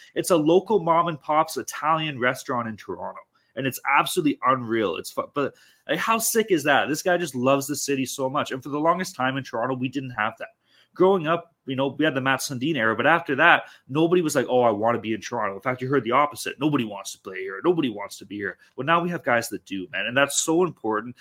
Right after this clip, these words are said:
And that's so important for the future of this team, too. For all the young kids growing up in the city, they're like, "Fuck yeah, I wanna play here," you know?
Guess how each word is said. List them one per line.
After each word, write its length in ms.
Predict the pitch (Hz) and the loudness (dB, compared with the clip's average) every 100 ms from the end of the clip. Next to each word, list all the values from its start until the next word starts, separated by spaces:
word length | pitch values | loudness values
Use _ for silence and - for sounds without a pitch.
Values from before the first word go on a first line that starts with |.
| - - | -14 -2
And 80 | |
that's 160 | 220 - | -2 0
so 160 | 269 254 | 0 -2
important 420 | - 208 208 185 | 0 0 0 -2
for 100 | 185 | -2
the 80 | 160 | -2
future 460 | - 202 - 135 | -4 -8 -2 0
of 80 | 127 | 0
this 160 | 127 - | -2 -6
team, 240 | 147 135 | -10 -12
too. 220 | - 127 | -6 -6
For 140 | 123 143 | 2 2
all 100 | 156 | 4
the 80 | |
young 200 | 131 143 | 0 -2
kids 240 | - 156 123 | -2 -6 -4
growing 280 | 139 120 143 | -4 0 0
up 180 | - | -2
in 80 | 143 | -6
the 80 | 104 | -6
city, 260 | - 110 120 | -8 -4 -2
they're 120 | 113 | -2
like, 200 | 113 - | -4 -2
"Fuck 280 | 101 98 98 | -4 -4 -8
yeah, 140 | 90 - _ _ | -10 -12 _ _
I 60 | - | -4
wanna 300 | 147 180 139 | -2 0 -2
play 300 | - 90 87 | -4 -6 -6
here," 180 | 87 90 | -8 -8
you 160 | 87 | -8
know? 220 | 98 131 | -6 -8